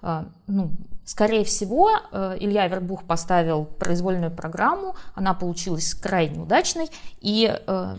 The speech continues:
некоторые элементы оттуда были заимствованы в короткую программу просто потому, что, ну, дорожка шагов, она обладает очень большим списком, каким требованиям она должна, э,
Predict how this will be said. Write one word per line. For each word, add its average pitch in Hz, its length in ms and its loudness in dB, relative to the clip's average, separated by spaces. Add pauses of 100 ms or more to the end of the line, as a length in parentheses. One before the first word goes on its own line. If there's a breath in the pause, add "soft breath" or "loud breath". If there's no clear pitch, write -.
(120)
некоторые 208 500 2
элементы 220 500 -2
оттуда 247 400 0
были 220 300 0
заимствованы 185 680 -2
в 165 140 -12
короткую 185 460 -8
программу 185 480 -2
просто - 360 -6
потому, 175 300 -6
что, - 200 -8 (320 loud breath)
ну, 214 120 2
дорожка 196 400 4
шагов, 196 440 2
она 247 400 2 (160)
обладает 202 580 2 (260 loud breath)
очень 240 280 4
большим 202 500 4 (340)
списком, 247 540 -2
каким 196 400 2
требованиям 208 460 2
она 175 160 0
должна, 180 600 -2
э, - 100 -16